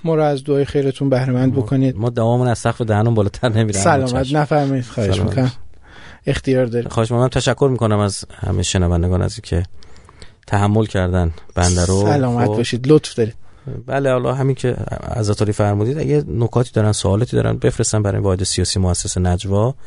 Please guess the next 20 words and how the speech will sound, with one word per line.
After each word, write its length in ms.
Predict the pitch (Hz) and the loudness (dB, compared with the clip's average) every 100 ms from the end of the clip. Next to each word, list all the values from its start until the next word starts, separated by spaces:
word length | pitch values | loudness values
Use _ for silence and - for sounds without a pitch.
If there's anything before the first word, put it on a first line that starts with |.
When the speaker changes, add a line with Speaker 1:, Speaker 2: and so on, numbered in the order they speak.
| - - - - - - - - | -18 -20 -20 -20 -18 -18 -20 -10
Speaker 2:
اینو 120 | 104 98 | -6 0
دسته‌بندی 540 | 101 - 98 92 98 | 2 2 2 2 4
می‌شه 400 | 117 - 113 110 - - | 2 0 0 0 -2 -4
و 60 | 101 90 - - - | -2 -2 -4 -10 -6
بچه‌ها 280 | 98 - | -4 0
کار 140 | 92 90 | 0 0
خوب 180 | - 101 | -2 0
دارن 200 | 95 98 | 2 0
می‌کنن، 360 | - 98 101 | -2 -2 -2
از 100 | 95 | -2
اساتید 580 | 95 - - 92 92 90 - - - - - - | -2 -4 -4 -2 0 0 -4 -16 -18 -20 -20 -20
خوب 320 | - 113 110 | -6 -4 0
و 40 | |
متخصص 680 | 104 104 98 - 92 113 - | 0 0 0 0 0 0 0
در 80 | 92 | 2
اون 100 | 98 | 2
زمینه 300 | 95 92 95 | 2 2 2
دارن 220 | 92 95 | 2 0
بهره 300 | 90 98 107 | 0 0 0
می‌برن، 400 | 101 98 92 | 0 0 0